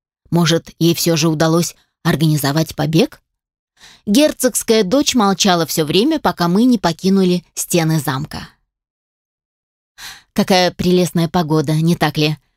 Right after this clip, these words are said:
ненавязчиво уточнила девушка, приподнимая подол яркого лилового платья, спускаясь по широким ступеням.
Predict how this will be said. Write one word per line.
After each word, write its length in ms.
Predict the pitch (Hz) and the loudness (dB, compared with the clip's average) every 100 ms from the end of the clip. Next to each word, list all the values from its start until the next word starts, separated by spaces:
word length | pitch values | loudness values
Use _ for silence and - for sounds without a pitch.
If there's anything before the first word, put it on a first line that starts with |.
| _ - | _ -2
ненавязчиво 640 | 220 233 226 226 - 208 | 0 2 2 2 0 0
уточнила 680 | 214 196 214 202 - 190 185 | -2 -2 -2 0 0 2 2
девушка, 500 | 180 247 302 - 262 - - _ | 2 0 0 -2 -4 -6 -18 _
приподнимая 500 | - 233 226 240 233 | -2 0 2 2 2
подол 320 | 226 208 220 214 | 2 2 2 0
яркого 560 | 170 254 277 - 226 | 0 0 0 -2 0
лилового 580 | 220 208 190 165 160 160 | 2 2 0 0 -2 -4
платья, 460 | 165 214 277 - 254 | 0 0 0 -2 -4
спускаясь 720 | - 175 - 190 220 220 - _ | -4 -10 -4 0 0 -2 -6 _
по 100 | - | -4
широким 460 | 165 165 160 156 170 | 0 0 0 -2 -4
ступеням. 560 | - 139 143 156 156 | -4 -6 -4 -4 -8